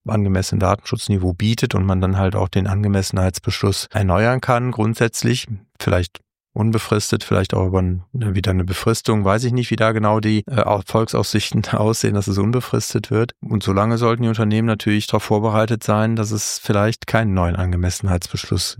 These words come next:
gibt. Also meine Empfehlung wäre halt, vorsorglich S C Cs, immer unter dem Vorbehalt abzuschließen, dass der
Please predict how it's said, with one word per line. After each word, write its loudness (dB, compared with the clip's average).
gibt. -2
Also 2
meine 2
Empfehlung 0
wäre 4
halt, -2
vorsorglich 0
S 0
C -2
Cs, 0
immer 2
unter 0
dem 2
Vorbehalt 0
abzuschließen, -2
dass 0
der 0